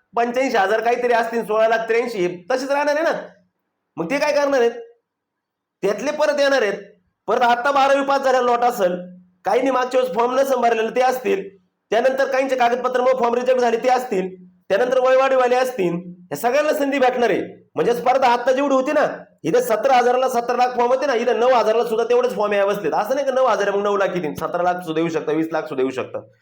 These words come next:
आलं लक्षामध्ये? लक्षात ठेवत चला, स्पर्धा मोठी आहे, स्पर्धा वाढते आहे. दोन मिनिटं. तर तुम्ही एक काम करत चला की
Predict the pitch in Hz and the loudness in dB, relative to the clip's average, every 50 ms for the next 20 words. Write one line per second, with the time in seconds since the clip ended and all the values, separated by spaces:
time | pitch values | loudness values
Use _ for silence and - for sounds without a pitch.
0 | _ _ _ _ - 135 170 180 185 180 185 165 165 170 214 - - - _ _ | _ _ _ _ -4 -2 0 0 0 0 -2 -2 -2 -2 -4 -4 -8 -14 _ _
1 | _ _ - 131 147 156 - - 233 226 - 180 175 175 175 175 175 190 202 202 | _ _ -6 -4 -4 -2 -2 -4 -4 0 2 2 2 2 2 0 -2 -2 -4 -4
2 | - 180 175 180 185 175 165 170 180 175 180 156 156 180 180 175 165 165 165 170 | -4 -4 -2 -2 -2 -2 -2 -2 -2 -2 0 0 0 -2 -2 -4 -4 -2 -2 0
3 | 160 156 160 170 165 170 156 147 156 196 - - - - _ - 131 127 120 107 | 0 2 0 0 0 0 0 0 -2 -2 -4 -8 -12 -18 _ -6 -4 -4 -4 -4
4 | 101 98 - - - _ - - - _ - 175 180 180 196 214 226 233 220 233 | -8 -10 -12 -16 -18 _ -20 -20 -12 _ -2 -2 0 0 -2 0 0 2 2 2
5 | 226 226 233 214 208 202 180 208 202 196 190 185 185 214 226 220 - 214 220 220 | 2 2 0 0 0 -2 -2 -2 -2 0 0 0 0 0 -2 -4 -4 -6 -6 -4
6 | 233 254 262 | -4 -4 -4